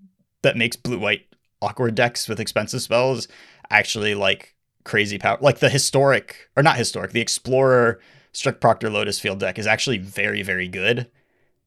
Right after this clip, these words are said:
And if there's a way to make it work in Pioneer that people aren't expecting, that could be very powerful,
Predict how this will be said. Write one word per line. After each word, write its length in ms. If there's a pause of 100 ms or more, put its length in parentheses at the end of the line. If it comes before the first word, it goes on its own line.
(320)
And 840
if 140
there's 180
a 60
way 100
to 80
make 220
it 80
work 440
in 120
Pioneer 500
that 140
people 240
aren't 180
expecting, 640
that 220
could 240
be 120
very 220
powerful, 640